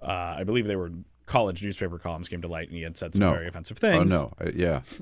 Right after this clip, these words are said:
Speaker 2: Oh.
Speaker 1: Uh, so that ended up
Speaker 2: <laughs>
Speaker 1: being canceled. But, you know, they were having a minimum wage hike, f-,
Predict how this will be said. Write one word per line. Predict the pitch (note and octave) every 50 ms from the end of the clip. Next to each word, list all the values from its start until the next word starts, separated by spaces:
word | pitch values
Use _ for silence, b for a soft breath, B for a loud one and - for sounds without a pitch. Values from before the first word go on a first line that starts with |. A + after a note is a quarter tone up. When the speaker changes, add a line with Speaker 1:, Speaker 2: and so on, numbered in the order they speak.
| - -
Speaker 2:
Oh. | F#2
Speaker 1:
Uh, | A2 A2+ A2 G#2 G2+ G2 G2 F#2+ F2+ - -
so | - A2+ - D3 C3 B2 A#2 A2 G2 - - _ -
that | B2 B2 C3 D3 D3 C3+
ended | C3 B2+ B2+ C3
up | A#2 A#2+
Speaker 2:
<laughs> | B2
Speaker 1:
being | A2+ A2+ A#2
canceled. | D3 D3 C3+ B2 A#2 A2 A#2
But, | A2+ - - - _ _ _ - - _
you | - C3+
know, | C3 A2+ - -
they | B2+ C3+ C#3
were | D3+ C3+
having | B2 D#3 E3+ E3+ D3 C3
a | A#2+
minimum | A#2+ B2 A#2+ A2+ A2 G#2
wage | G#2 A2+ A#2 A2+ - -
hike, | G2+ G2 F2+ F2
f-, | - - - - -